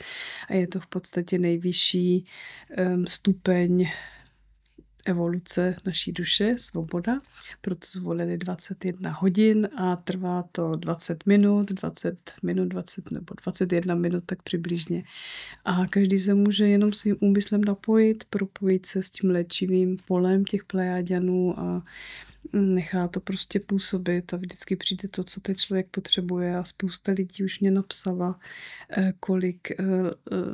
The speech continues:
zážitků toho měla, nebo vyléčení, nebo přišlo zase, našlo svoji sebelásku a tak dále. Takže je to velice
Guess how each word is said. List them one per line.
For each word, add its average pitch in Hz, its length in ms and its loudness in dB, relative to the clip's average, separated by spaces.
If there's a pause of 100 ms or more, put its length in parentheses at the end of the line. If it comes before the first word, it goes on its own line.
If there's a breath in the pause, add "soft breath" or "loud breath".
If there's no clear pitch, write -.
(280)
zážitků 190 800 2
toho 185 280 0
měla, 180 520 2
nebo 175 320 -2
vyléčení, 180 1000 0
nebo 175 500 -6 (1000 loud breath)
přišlo - 500 0 (140)
zase, 196 400 0
našlo 185 320 0
svoji 202 260 2
sebelásku 190 680 2
a 202 60 2
tak 190 200 -2
dále. 175 340 -2 (520 loud breath)
Takže 185 360 0
je 185 180 2
to 185 180 -4
velice 185 680 0